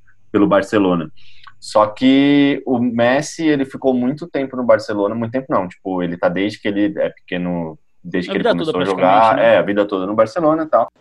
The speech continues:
Speaker 1: Então, e aí quando você começa a sua carreira, lógico que você não vai entrar no, fazendo tanto gol quanto você tá fazendo no seu auge.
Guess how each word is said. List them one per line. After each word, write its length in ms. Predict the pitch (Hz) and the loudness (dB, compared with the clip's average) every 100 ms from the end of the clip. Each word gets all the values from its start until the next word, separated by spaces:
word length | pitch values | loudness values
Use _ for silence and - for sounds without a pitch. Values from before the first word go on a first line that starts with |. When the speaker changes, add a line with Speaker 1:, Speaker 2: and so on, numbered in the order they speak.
| _ _ - - | _ _ -12 -4
Speaker 1:
Então, 320 | 147 131 101 | 2 2 2
e 100 | 117 | 2
aí 100 | 131 | 2
quando 200 | 170 180 | 2 0
você 220 | 160 127 | -2 -4
começa 540 | 120 107 98 90 101 90 | -4 0 0 0 2 2
a 40 | |
sua 140 | - | 0
carreira, 300 | 92 110 143 | 0 2 4
lógico 260 | 120 127 - | 4 4 2
que 40 | |
você 180 | 147 147 | -6 -4
não 120 | 156 | -2
vai 200 | 156 139 | 0 0
entrar 280 | 147 151 131 | 0 0 0
no, 720 | 131 143 151 160 165 160 139 139 - | 0 -2 -2 -2 -4 -4 -8 -12 -4
fazendo 380 | 135 127 139 135 | 0 0 -2 -2
tanto 300 | 147 135 139 | -2 -2 -2
gol 180 | 139 135 | -2 -2
quanto 180 | 143 | -4
você 160 | 147 147 | -6 -6
tá 80 | 156 | -4
fazendo 280 | 160 156 156 | -4 -2 0
no 100 | 156 | 0
seu 220 | 180 180 | 2 4
auge. 360 | 143 104 - | 6 4 -2